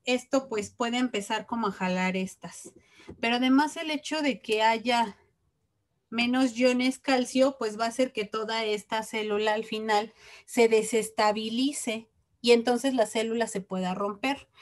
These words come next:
Otra cosa que hace, que no es que le convenga al virus, pero que, que es como una especie de, este, ¿cómo decir?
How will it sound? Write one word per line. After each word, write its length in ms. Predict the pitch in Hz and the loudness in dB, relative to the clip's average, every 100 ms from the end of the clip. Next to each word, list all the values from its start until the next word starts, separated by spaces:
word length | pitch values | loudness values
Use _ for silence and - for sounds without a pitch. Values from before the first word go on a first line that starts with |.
| - - - | -20 -20 0
Otra 380 | 294 320 370 - | 2 4 0 2
cosa 420 | 311 285 302 294 | 0 2 0 0
que 400 | - 208 196 - | -2 0 0 0
hace, 520 | - 240 - 262 - _ | 2 2 2 -2 -2 _
que 160 | 220 208 | 0 2
no 260 | 240 262 | 4 4
es 220 | 262 262 | 4 2
que 140 | - 294 | 0 -2
le 120 | 240 | 0
convenga 460 | - 208 202 202 214 | 0 0 0 -2 -2
al 100 | 220 | -2
virus, 460 | 247 233 214 190 | -2 -2 -6 -8
pero 300 | - 175 170 - | -6 -4 -6 -8
que, 640 | 170 175 170 170 170 170 _ | -8 -4 -4 -4 -8 -10 _
que 680 | 196 190 185 185 185 190 - | -4 -2 -2 -2 -2 -4 -6
es 200 | 214 214 | -10 -6
como 520 | 262 247 220 185 180 | -2 0 2 0 0
una 180 | 202 220 | -2 -4
especie 480 | 220 - 202 233 220 | -4 -6 -4 -2 -2
de, 440 | 190 175 175 170 | -2 -2 -4 -6
este, 500 | 180 - _ 165 160 | -8 -12 _ -14 -12
¿cómo 180 | 190 196 | -6 -4
decir? 540 | 190 175 190 190 190 | -4 -6 -4 -4 -6